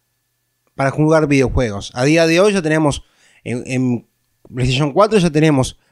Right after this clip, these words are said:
prácticamente una computadora desde el punto de vista más básico, ¿bien? Tú lo, la mayoría de las cosas que puedes hacer a día de hoy con una P C, la puedes hacer con una computadora, ¿bien?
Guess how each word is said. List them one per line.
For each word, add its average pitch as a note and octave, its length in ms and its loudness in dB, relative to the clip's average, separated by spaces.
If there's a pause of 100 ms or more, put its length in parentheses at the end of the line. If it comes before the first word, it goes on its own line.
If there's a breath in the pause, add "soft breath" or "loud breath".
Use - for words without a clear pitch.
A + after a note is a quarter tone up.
(120)
prácticamente D3 1000 0
una C3 340 -2
computadora D3+ 1000 0 (240)
desde B2 300 -8
el A#2+ 80 -6
punto C3 180 -4
de C3+ 40 0
vista C#3 240 -2
más A#2+ 180 -2
básico, A#2 640 -2 (340)
¿bien? C#3 320 -2 (560)
Tú F#3+ 220 4
lo, D#3+ 240 4
la C#3 180 0
mayoría E3 400 2
de G3+ 60 4
las - 60 -4
cosas F3+ 260 -4
que - 80 -12
puedes D#3 160 -2
hacer D3 240 -4
a A#2+ 80 -6
día C#3 200 0
de C#3 100 2
hoy B2 120 -2
con A#2+ 160 -12
una D3 160 -2
P D3+ 100 -4
C, F#3 360 -4 (160)
la A#2+ 100 -4
puedes B2+ 160 0
hacer C3+ 120 0
con C3 100 -4
una B2+ 140 -4
computadora, G#2+ 580 -2 (760)
¿bien? B2 320 -10